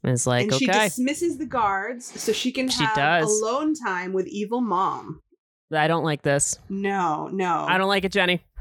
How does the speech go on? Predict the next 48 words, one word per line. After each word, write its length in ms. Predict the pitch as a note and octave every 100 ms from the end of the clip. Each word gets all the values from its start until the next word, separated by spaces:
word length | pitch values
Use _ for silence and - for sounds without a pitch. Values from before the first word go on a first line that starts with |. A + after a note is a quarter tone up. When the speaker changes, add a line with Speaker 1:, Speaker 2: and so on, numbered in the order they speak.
| -
Speaker 1:
I 100 | E3
don't 100 | F3
like 120 | G3
it. 100 | G3 - _ _ - D#3
Speaker 2:
I 80 | G#3
don't 160 | A#3+
either. 440 | A#3+ A#3 E3 D#3+ F3 _ -
Speaker 1:
I 100 | _
Speaker 2:
But, 100 | E3 D#3+
Speaker 1:
don't 80 |
Speaker 2:
you 60 | F3
know, 60 | F#3
Speaker 1:
like 140 | G3
it. 60 | F#3
Speaker 2:
Glimmer 340 | D4 G#4 A4 G#4
has 300 | - D#4 - -
to 80 |
test 320 | D#4+ - C4 -
her 100 | B3+
strength 380 | - A#3+ G#3
and 120 | G3+ G3
make 160 | F#3+
some 220 | - F#3+ F3+
moves. 580 | D3 B2+ - - - - - - -
Speaker 1:
She 160 | - G#3+
does. 320 | B3+ A3 - -
Speaker 2:
I 140 | F3+
mean, 440 | F3+ F3 F3 E3+ - -
I 80 | G3
don't 160 | B3
like 240 | B3 A#3 C#4+
it, 180 | C4
but 100 | A3 G3
I 80 | F#3+
understand. 960 | G3+ F#3 - - D3+ C3+ - - - - - - -
Speaker 1:
Sure, 420 | - - F#3+ D4+
me 180 | G3+ F#3+
Speaker 2:
Um, 40 | F3+
Speaker 1:
too. 280 | G#3+ F4
Speaker 2:
Glimmer 340 | A#3+ A3+ C4+ D4+
is 140 | D4+
working 460 | A#3+ B3 B3+ B3 A#3+
as 160 | - F#3+
hard 380 | F3+ - A#3 C4+
as 60 |
she 120 | B3+ B3
possibly 540 | - A3 A3 B3+ A#3+
can 600 | - A3 G#3+ F#3 F3 E3